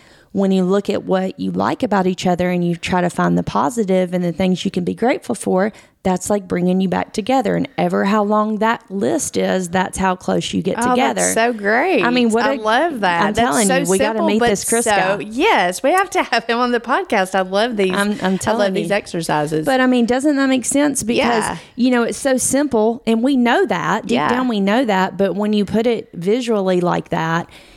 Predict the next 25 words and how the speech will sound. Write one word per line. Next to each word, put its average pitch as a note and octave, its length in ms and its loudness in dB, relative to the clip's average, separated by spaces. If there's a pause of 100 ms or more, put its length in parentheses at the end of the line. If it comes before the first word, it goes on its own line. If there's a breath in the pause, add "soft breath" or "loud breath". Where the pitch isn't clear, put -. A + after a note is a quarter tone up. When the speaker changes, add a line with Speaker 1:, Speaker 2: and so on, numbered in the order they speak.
(160 loud breath)
Speaker 1:
in G3 120 0
any G#3+ 280 2
relationship, F#3+ 1080 0 (280 soft breath)
you're, G3 440 0
you're F#3+ 240 -2
putting G3+ 380 0
that E3+ 200 -2
distance G#3 540 -2
there. E3+ 280 2
And, F3+ 240 0
Speaker 2:
Yeah. G3+ 280 -2
Speaker 1:
and F#3 260 -2 (140)
how, G#3+ 480 0
how G#3+ 240 0
long A#3+ 340 2
you A#3 160 0
go A3+ 280 2
on A#3 380 2
with F3+ 200 0
that F#3 200 0
criticism F3+ 840 0 (340 loud breath)
and F#3 280 2
not F#3 280 2
being F#3+ 280 0
grateful, F3+ 600 0